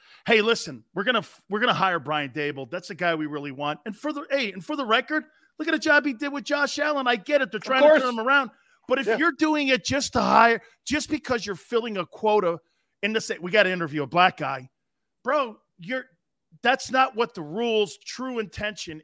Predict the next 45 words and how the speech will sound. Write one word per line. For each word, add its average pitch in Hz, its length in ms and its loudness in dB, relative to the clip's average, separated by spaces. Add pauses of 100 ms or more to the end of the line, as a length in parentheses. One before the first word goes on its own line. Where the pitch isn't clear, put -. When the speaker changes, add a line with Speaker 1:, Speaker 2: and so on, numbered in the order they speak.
Speaker 1:
is. 165 500 -4
It's - 200 -8
to 208 80 -12
give 220 400 -12
equal 226 340 -10
opportunity 202 720 -10
for - 240 -18
everyone 190 540 -4 (320)
for 170 140 0
a 165 40 -4
seventy-three 240 640 0
percent 196 540 -4 (160)
African-American 180 1080 -6
league, 156 420 -6
the 139 100 -8
N 160 120 -4
F 175 160 -8
L. 143 300 -2 (460)
For 202 100 -6
you 254 200 -4
just 285 280 -6
to 240 60 -8
go 214 200 -2
like 196 220 2
this, 190 280 -2
'Oh, 165 100 -4
we 170 100 -6
gotta 170 280 -6
interview 160 440 0
the 123 80 -10
black 170 360 4
guy.' 123 300 -4 (300)
Bro, 262 240 6
Speaker 2:
Mm-hmm. 180 100 -6
Speaker 1:
that's, 220 360 -6 (300)
that's - 300 -2
not 262 240 4
the 220 80 -8
true 233 240 -6
intention 196 500 -4
of 143 140 -12
what 196 180 -6
that 180 220 -4
rule 165 340 -4
is. 196 240 -2